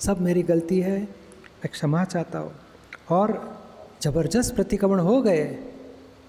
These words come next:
तो वो लुटेरा मिलेगा तो भी लूटेगा नहीं और लुटेरा हमें मिलेगा भी नहीं ज़्यादा करके, क्योंकि हमारी शंका वो negative evidence है, "मिलेगा तो,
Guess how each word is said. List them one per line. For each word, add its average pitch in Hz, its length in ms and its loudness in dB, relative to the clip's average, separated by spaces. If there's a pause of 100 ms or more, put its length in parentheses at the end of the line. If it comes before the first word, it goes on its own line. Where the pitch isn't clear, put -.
(120)
तो 175 160 4 (300)
वो 165 160 0
लुटेरा 170 600 2 (1120)
मिलेगा 202 480 2
तो 190 220 2
भी 196 180 2
लूटेगा 190 500 2
नहीं 214 340 2 (380)
और 165 100 2
लुटेरा 175 600 2
हमें 165 500 -2
मिलेगा 165 420 2
भी 202 160 2
नहीं 165 220 -2 (180)
ज़्यादा 160 240 2
करके, 156 320 -4 (680)
क्योंकि 190 240 2
हमारी 165 540 4
शंका 226 680 0 (360)
वो 190 80 4
negative 202 840 2 (440)
evidence 202 460 2
है, - 260 -6 (1160)
"मिलेगा 196 380 2
तो, 196 320 0